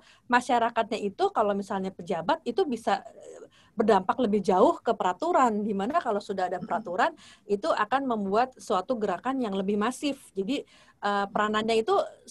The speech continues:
Speaker 1: ternyata lebih besar dibandingkan yang saya bayangkan sebelumnya, Pendeta. Jadi saya melihat P G I ini juga, eh, peranannya sang-, sangat besar dalam, eh, bisa dibilang dalam membuat peraturan-peraturan daerah gitu ya, untuk beberapa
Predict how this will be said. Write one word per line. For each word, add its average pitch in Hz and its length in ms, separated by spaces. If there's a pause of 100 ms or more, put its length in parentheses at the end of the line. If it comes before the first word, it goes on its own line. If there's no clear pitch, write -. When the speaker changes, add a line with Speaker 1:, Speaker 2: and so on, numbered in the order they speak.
(120)
Speaker 1:
ternyata 220 480
lebih 220 240
besar 302 320
dibandingkan 190 560 (320)
yang 202 160
saya 185 180
bayangkan 214 400
sebelumnya, 247 560
Pendeta. 190 460
Jadi 202 260
saya 233 220
melihat 220 320 (480)
P 202 80
G 190 100
I 208 220
ini 254 160
juga, 196 320
eh, 190 560
peranannya 220 400
sang-, 202 260
sangat 190 300
besar 196 400
dalam, 202 400 (400)
eh, 196 160
bisa 196 240
dibilang 226 400
dalam 226 400
membuat 208 320
peraturan-peraturan 180 800
daerah 180 320
gitu 185 160
ya, 196 160
untuk 202 320
beberapa 196 560